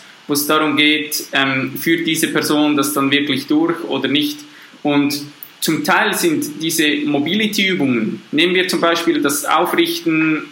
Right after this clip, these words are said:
ähm, eines Fußes, ähm,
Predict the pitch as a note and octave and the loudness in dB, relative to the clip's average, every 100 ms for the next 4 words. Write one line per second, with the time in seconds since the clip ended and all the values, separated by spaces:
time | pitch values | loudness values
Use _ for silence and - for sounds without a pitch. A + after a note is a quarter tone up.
0 | - C#3+ C#3 C#3 C3+ - C#3 C#3 C3+ - | -4 0 2 0 -2 -4 0 0 0 0
1 | F#3 - B2+ A#2 - - - - - - | 0 0 0 -4 -6 -14 -20 -20 -20 -20
2 | - - - C3+ C3 C3 C3 B2+ - | -20 -20 0 2 2 2 0 -2 -10